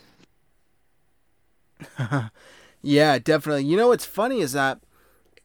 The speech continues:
the forty-niners obviously were in the Super Bowl, so their off season was extended by another two, or excuse me, their season was extended by another two months. But this feels like the longest off season in years,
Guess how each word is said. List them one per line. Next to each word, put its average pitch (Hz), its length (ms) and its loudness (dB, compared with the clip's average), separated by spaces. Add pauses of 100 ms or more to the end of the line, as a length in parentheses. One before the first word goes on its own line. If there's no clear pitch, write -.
(500)
the 151 220 -2
forty-niners 202 480 2
obviously 170 360 0
were 170 100 0
in 170 80 -2
the 143 60 -2
Super 180 300 0
Bowl, 131 240 0
so 151 200 -2
their 147 180 2
off 147 240 0
season 147 260 -4
was 131 160 -2
extended 131 460 -4
by 127 160 2
another 127 320 -2 (240)
two, 135 300 0
or 147 120 6
excuse 185 240 -2
me, 143 80 2
their 131 140 -2
season 202 340 -2
was 135 140 -2
extended 135 260 -2
by 127 140 0
another 131 200 0
two 151 220 -2
months. 139 340 2 (540)
But 135 300 -2
this 170 280 2
feels 160 480 0
like 143 220 -4
the 131 120 -4
longest 151 880 2 (100)
off 139 320 4
season 135 480 -4
in 123 420 -6
years, 139 600 2